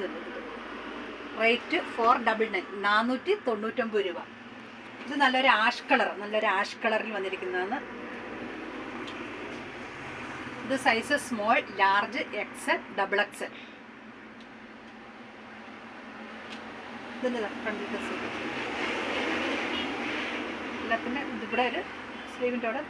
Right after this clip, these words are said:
ചെറുതായിട്ടൊരു മടക്കും കൂടെ, ഒരു ഒന്നര ഇഞ്ചിൽ മടക്കി വെച്ചിട്ടുണ്ട്.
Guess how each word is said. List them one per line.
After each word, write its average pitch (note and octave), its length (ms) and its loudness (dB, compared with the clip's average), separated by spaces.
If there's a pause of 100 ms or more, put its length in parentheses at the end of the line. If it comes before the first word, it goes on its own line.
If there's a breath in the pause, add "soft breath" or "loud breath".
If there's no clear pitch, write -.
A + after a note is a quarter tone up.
ചെറുതായിട്ടൊരു G#3 520 -2
മടക്കും E3 320 -4
കൂടെ, D#3 120 -8 (100)
ഒരു - 80 -8 (760)
ഒന്നര A3 280 2
ഇഞ്ചിൽ G3 320 -2
മടക്കി - 280 -2
വെച്ചിട്ടുണ്ട്. - 380 -6